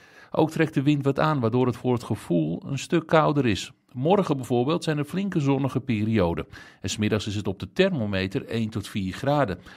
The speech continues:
Maar voor het gevoel vriest het licht op de meeste plaatsen. Ook maandag is nog zo'n koude dag met flinke zonnige perioden en een schrale oostenwind. Temperatuur ligt in de middag tussen de twee en de zes graden, maar zoals gezegd, voor het gevoel is het kouder.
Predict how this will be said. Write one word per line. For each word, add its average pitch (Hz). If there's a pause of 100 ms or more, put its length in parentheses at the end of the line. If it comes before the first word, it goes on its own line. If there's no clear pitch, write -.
(140)
Maar 139
voor 143
het 120
gevoel 202
vriest -
het 170
licht 127
op -
de 92
meeste 90
plaatsen. 87 (760)
Ook 160
maandag 180
is 120
nog 110
zo'n 110
koude 170
dag 147
met 147
flinke 175
zonnige 131
perioden 110
en 95
een 98
schrale 117
oostenwind. 107 (500)
Temperatuur 95
ligt 117
in 95
de 92
middag 117
tussen 95
de 90
twee 117
en 101
de 95
zes 101
graden, 110 (220)
maar 165
zoals 160
gezegd, -
voor -
het 180
gevoel 131
is 101
het 123
kouder. 120